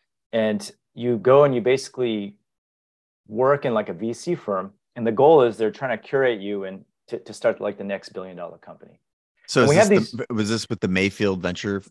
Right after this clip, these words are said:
Speaker 1: It wa-, it was,
Speaker 2: Okay,
Speaker 1: yes.
Speaker 2: I know those guys. Okay,
Speaker 1: Yeah.
Speaker 2: cool.
Speaker 1: So what ends up happening is we have these retreats every single year, and we always share what we're up to.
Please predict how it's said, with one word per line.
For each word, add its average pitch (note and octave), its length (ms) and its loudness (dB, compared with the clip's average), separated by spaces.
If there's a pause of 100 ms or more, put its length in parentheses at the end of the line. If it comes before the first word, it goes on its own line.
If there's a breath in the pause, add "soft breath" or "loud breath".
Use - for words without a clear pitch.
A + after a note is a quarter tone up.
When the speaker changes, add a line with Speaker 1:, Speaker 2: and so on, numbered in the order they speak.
(280)
Speaker 1:
It E3 220 2
wa-, E3+ 140 4
it D3 100 0
was, C3+ 140 4
Speaker 2:
Okay, F#2 140 2
Speaker 1:
yes. F2 160 -6
Speaker 2:
I A2 80 2
know F#2+ 160 2
those E2 160 -4
guys. E2+ 260 -8
Okay, D#2+ 300 -10
Speaker 1:
Yeah. - 140 0
Speaker 2:
cool. - 80 -16 (840)
Speaker 1:
So C3+ 100 -2
what C#3 140 2
ends G3 160 2
up D#3+ 100 -12
happening D3 360 -2
is G2 120 -8
we A2+ 120 -6
have C3+ 180 -4
these A#2 220 -6
retreats A2+ 420 -12
every G2 160 -10
single F#2+ 300 -12
year, F#2+ 360 -6 (720)
and G#2 380 -2
we A#2 160 0
always A#2 240 4
share A2 260 -4
what G2+ 140 -6
we're F#2 200 -10
up - 180 -6
to. F#2 280 -10